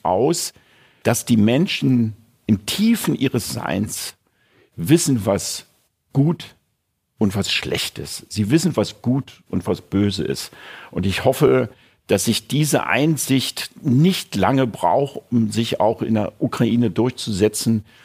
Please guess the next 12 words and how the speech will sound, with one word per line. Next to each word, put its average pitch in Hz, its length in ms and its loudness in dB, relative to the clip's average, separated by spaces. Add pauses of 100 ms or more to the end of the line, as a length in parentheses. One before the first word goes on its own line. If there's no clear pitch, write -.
(320)
und 90 120 0
dass - 200 -2
wir 98 360 2 (360)
relativ 113 680 0
kurzfristiger 104 760 -2
Zeit - 360 -2 (100)
hoffentlich 101 640 -2 (120)
ein 85 180 0
Ende 98 380 0
dieser 87 520 0 (280)
Situation 87 840 -2
haben. 73 280 -10